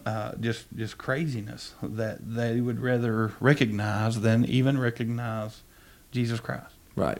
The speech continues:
Speaker 1: And so, um, you know, you can still do these things. And, and, and truthfully, do we love the holiday more than we love Jesus?
Speaker 2: Yeah,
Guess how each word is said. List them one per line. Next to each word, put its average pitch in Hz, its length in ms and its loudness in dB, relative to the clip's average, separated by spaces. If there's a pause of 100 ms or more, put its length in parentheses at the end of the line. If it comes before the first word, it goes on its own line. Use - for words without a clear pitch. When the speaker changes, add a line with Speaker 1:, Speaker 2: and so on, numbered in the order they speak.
(520)
Speaker 1:
And 107 280 -2
so, 107 640 2
um, 110 640 -2 (840)
you 120 160 -4
know, 107 200 -2
you 123 240 2
can 110 300 -6
still 139 500 -2
do 113 420 -2 (760)
these 110 220 -2
things. - 440 -8 (260)
And, 110 320 -6 (480)
and, 110 320 -2
and 107 180 -6
truthfully, 107 580 -2 (880)
do 156 280 10
we 156 160 8
love 156 440 2
the 110 120 -6
holiday 160 680 -2
more 143 320 2
than 139 160 -4
we 135 80 -4
love 127 260 -4
Jesus? - 520 -10
Speaker 2:
Yeah, - 180 -4